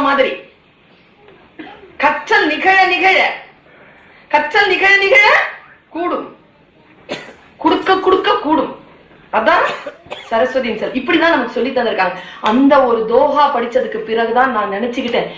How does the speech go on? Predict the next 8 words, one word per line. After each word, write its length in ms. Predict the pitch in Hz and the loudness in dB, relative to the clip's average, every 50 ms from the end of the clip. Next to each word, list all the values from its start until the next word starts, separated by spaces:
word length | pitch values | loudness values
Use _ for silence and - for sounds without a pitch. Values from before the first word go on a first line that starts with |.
| - - - | -18 -16 -12
இனிமேல் 380 | - 185 190 202 220 269 269 269 - - | -8 -6 -2 2 2 4 2 2 0 -6
என்ன 480 | 185 185 196 240 277 330 349 403 427 | -8 -8 -6 -4 -2 0 2 2 2
புத்தி 340 | 254 208 247 247 - - 320 | 2 2 0 -2 0 2 2
இருக்குதோ 360 | 294 226 220 220 185 190 208 240 233 233 - - - - | 2 2 0 -2 -2 0 2 2 2 0 -2 -8 -10 -8
அது 140 | 208 202 208 208 | -8 -6 -4 -2
உடனே 340 | 226 233 294 294 294 311 | 0 2 2 4 4 4
அடுத்தவங்களுக்கு 540 | 311 247 214 - 262 254 240 226 190 - - - | 2 2 2 2 2 2 2 0 -4 -6 -8 -6
சொல்லிடணும் 540 | - 208 214 226 247 233 208 190 170 170 - | -4 -4 -2 0 0 0 0 -2 -4 -6 -10